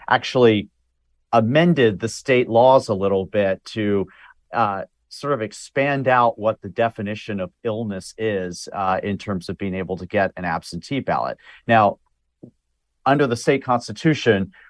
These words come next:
we're not allowed to let people vote absentee for any reason. Uh, more on that in a minute, because they are trying to change that. Uh, but, um, they were able to tweak the state law that governs,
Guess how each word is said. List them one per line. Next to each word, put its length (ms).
we're 100
not 240
allowed 500
to 320
let 200
people 500
vote 260
absentee 600
for 220
any 220
reason. 480
Uh, 360
more 220
on 100
that 160
in 60
a 40
minute, 340
because 220
they 120
are 140
trying 300
to 120
change 400
that. 320
Uh, 300
but, 400
um, 420
they 160
were 300
able 400
to 340
tweak 540
the 80
state 440
law 380
that 260
governs, 720